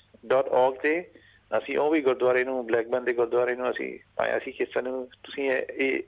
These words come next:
ਪਟੀਸ਼ਨ ਸਾਰੇ ਆਪਦੇ ਮੈਂਬਰਾਂ ਨੂੰ ਦਿਓ, ਜਿਨ੍ਹਾਂ ਨੇ ਸਾਈਨ ਕਰਨੀ, ਸਾਈਨ ਕਰਕੇ ਸਪੋਰਟ ਹੋ ਸਕਦੀ, ਕਿਉਂਕਿ ਉਹ, ਉਹ, ਕਿਉਂਕਿ ਉਹ ਪਟੀਸ਼ਨ ਸਾਰਾ ਮਿਨਿਸਟਰ ਦੇ ਜ਼ਿਆਦਾ, ਜਿੰਨੇ, ਜਿੰਨੇ ਜ਼ਿਆਦਾ ਲੋਕ ਸਾਈਨ ਕਰੋ, ਉਨਾ ਜ਼ਿਆਦਾ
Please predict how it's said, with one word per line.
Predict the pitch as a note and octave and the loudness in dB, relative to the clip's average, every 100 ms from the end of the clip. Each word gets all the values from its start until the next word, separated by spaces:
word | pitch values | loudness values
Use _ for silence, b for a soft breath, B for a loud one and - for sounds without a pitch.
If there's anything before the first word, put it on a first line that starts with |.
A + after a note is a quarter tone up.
| - | -8
ਪਟੀਸ਼ਨ | B2 B2+ C#3+ C3 | -6 -6 -6 -2
ਸਾਰੇ | C3 C3+ C3 B B B B | 0 2 0 B B B B
ਆਪਦੇ | A#2 B2 | -2 -2
ਮੈਂਬਰਾਂ | A2+ A#2 C3 C3+ | -2 -2 0 0
ਨੂੰ | B2+ | 0
ਦਿਓ, | B2+ C#3+ C#3 - | 0 0 -2 -4
ਜਿਨ੍ਹਾਂ | C3+ C3+ | -2 -2
ਨੇ | A2+ | 0
ਸਾਈਨ | B2 A#2+ | -2 -2
ਕਰਨੀ, | - B2+ B2+ | -4 -4 -4
ਸਾਈਨ | A#2 A2+ | -2 -2
ਕਰਕੇ | A2+ A#2 C3+ | -2 -2 -2
ਸਪੋਰਟ | C3 A#2+ - B2 - | -2 -2 0 -2 -2
ਹੋ | B2 | -4
ਸਕਦੀ, | B2 C3+ B2+ | -2 -2 -2
ਕਿਉਂਕਿ | C#3 | -2
ਉਹ, | D#3+ C#3 - | 0 0 0
ਉਹ, | - D#3 | 0 0
ਕਿਉਂਕਿ | F3 E3+ E3+ | 0 0 0
ਉਹ | D#3 D#3+ D#3+ B B B B - | 0 0 -4 B B B B -6
ਪਟੀਸ਼ਨ | - C3+ D3+ | -4 -2 -2
ਸਾਰਾ | D3+ D3 D#3 D#3+ C#3+ | 2 4 4 2 -2
ਮਿਨਿਸਟਰ | C3+ C3+ D3 | -2 0 2
ਦੇ | C#3 C3 - - D#3 D#3+ - - - - C#3 | 2 2 -4 -18 -18 -18 -20 -20 -20 -18 -4
ਜ਼ਿਆਦਾ, | B2+ A#2 A2+ G#2+ | 0 2 2 -2
ਜਿੰਨੇ, | A2+ C3 C3+ | -4 -10 -6
ਜਿੰਨੇ | B2+ C3+ D3 | -2 0 -2
ਜ਼ਿਆਦਾ | B2+ A#2 A#2+ C3 | 0 0 2 4
ਲੋਕ | C3 C3 | 2 2
ਸਾਈਨ | A#2+ B2 | -2 -2
ਕਰੋ, | C3+ C3+ | -2 -2
ਉਨਾ | B2+ C3 | -2 -4
ਜ਼ਿਆਦਾ | A#2+ A2+ A2+ | -2 0 2